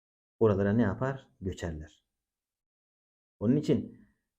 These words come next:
bu ülkenin vatanperver,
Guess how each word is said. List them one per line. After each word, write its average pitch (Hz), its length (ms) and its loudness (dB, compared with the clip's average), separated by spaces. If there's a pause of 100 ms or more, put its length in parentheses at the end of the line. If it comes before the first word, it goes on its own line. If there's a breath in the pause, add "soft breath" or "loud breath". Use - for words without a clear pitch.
(580)
bu 147 80 8
ülkenin 127 460 4
vatanperver, 107 1040 4